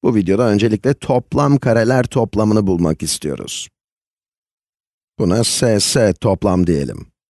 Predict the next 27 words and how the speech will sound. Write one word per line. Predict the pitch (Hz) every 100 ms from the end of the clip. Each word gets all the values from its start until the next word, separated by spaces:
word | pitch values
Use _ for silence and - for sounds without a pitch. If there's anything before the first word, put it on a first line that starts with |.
| -
Bunu | 107 117
varyansın | 98 104 107 98 87 120 123 -
payı | - 117 139
olarak | 92 87 123 123
düşünebiliriz. | 104 - 101 95 85 67 57 76
Yani | 107 90 85
bu | 113
verilerin | 127 107 95 71 107 120
her | 90 - 139 139 117
birinin | 107 87 62 131 120 - - -
ortalamadan | - 131 - 120 113 101 92 76
farkının | 71 - 123 117 - 82 127 120
karesini | - 131 127 113 127
alacağız | 127 123 120 127 135 120 - - - 101
ve | 87 117
bu | 156
kareleri | 135 95 76 101 143
toplayacağız. | 127 101 95 90 82 57 - - _ _ _ _ _ _ _ _ _ _ _ _
Örneklem | 95 98 98 87 139 135
varyansını | 127 117 107 - 107 98
bulduğumuz | 92 101 117 101
zaman | 98 92
yaptığımız | 95 98 - 110 104 90
gibi | 82 131
serbestlik | - - 90 90 92 - - 160 -
derecesine | 98 82 76 - 143 113
bölmeyeceğiz. | 104 95 82 65 65 55 -